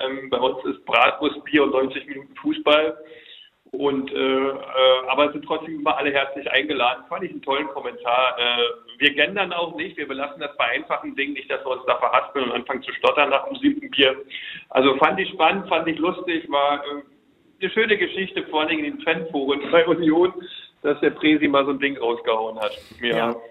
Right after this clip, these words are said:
Speaker 2: als, als, ähm, Kommunikationsspezialist und Inhaber
Speaker 1: <laughs>
Speaker 2: einer, äh, großen, ähm, Kommunikationsfirma sozusagen, ähm, Axel,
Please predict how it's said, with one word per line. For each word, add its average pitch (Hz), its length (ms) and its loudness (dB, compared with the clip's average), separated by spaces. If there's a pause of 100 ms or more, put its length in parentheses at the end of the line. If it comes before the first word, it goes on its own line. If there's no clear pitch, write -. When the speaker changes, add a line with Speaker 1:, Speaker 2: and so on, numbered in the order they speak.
Speaker 2:
als, 151 420 -4
als, 143 440 -2
ähm, 131 600 0
Kommunikationsspezialist 160 1600 -4
und 139 140 -6
Inhaber 156 440 2
Speaker 1:
<laughs> 139 120 4
Speaker 2:
einer, 139 480 0
äh, 139 140 -6
großen, 175 920 -4
ähm, 135 460 -2
Kommunikationsfirma 147 1600 -6
sozusagen, 120 880 -8
ähm, 135 520 -10
Axel, 180 440 -6